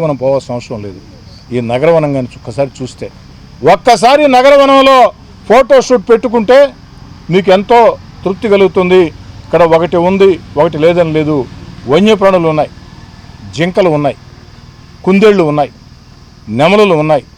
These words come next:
ఇరవై నాలుగు రకాల పక్షులు ఉన్నాయి. ఇరవై నాలుగు రకాల పక్షులు, అదేవిధంగా జింకలు, నెమలులు, కుందేళ్ళు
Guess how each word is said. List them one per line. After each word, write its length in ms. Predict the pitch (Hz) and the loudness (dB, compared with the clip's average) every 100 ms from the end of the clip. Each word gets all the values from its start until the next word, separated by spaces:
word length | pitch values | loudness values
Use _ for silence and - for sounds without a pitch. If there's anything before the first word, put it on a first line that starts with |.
| _ _ - - - 110 | _ _ -20 -20 -14 -2
ఇరవై 340 | 151 180 175 175 165 | 2 2 2 0 0
నాలుగు 240 | 160 156 143 | 0 0 -2
రకాల 280 | 139 190 220 180 - - - - - 98 | 0 2 2 0 -4 -20 -20 -20 -20 -2
పక్షులు 360 | 151 151 - 202 139 | -2 0 -2 0 -2
ఉన్నాయి. 200 | 123 - - - - - - 117 | -6 -12 -20 -20 -20 -20 -8 0
ఇరవై 260 | 165 175 170 | 2 2 2
నాలుగు 180 | 165 156 151 | 0 0 0
రకాల 240 | 139 190 170 - | 2 0 0 -4
పక్షులు, 380 | 139 - 190 254 - - - - - - - | -6 -2 -2 -2 -8 -20 -20 -20 -20 -14 -4
అదేవిధంగా 520 | 147 196 180 175 170 151 123 _ 107 | 0 2 2 2 2 2 -2 _ -10
జింకలు, 380 | 113 165 196 208 254 - - - - - 107 | -8 -2 -2 -2 -6 -16 -20 -20 -20 -12 -4
నెమలులు, 420 | 147 190 185 220 254 - - - 147 | -2 0 0 -2 -6 -18 -20 -12 -6
కుందేళ్ళు 340 | 165 165 | -2 -2